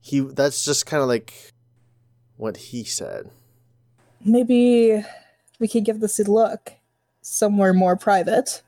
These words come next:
Speaker 2: and see what it does. Um, alone. He kinda glimpses around, unknown to Azazel, kinda keeping an eye out for Little Wolf.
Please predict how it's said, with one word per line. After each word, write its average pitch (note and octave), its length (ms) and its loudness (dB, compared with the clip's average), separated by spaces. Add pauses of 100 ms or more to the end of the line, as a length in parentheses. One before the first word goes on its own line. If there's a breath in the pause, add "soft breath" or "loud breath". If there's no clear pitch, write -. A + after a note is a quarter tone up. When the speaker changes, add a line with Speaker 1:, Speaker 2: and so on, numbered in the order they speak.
(800)
Speaker 2:
and G#3+ 100 2
see - 100 0
what G#3+ 120 2
it G3 60 -2
does. G#3 420 -2 (500)
Um, F#3 480 0 (1000)
alone. G#3+ 580 2 (680 loud breath)
He A#3 120 0
kinda A#3+ 260 2
glimpses G3 500 0
around, F#3 720 2 (380)
unknown G3+ 520 4
to F3+ 360 2
Azazel, F3+ 480 2
kinda - 260 -2
keeping F#3 300 -2
an F3 60 4
eye F3 120 4
out F3+ 140 0
for E3 120 0
Little F#3 220 2
Wolf. F#3+ 380 2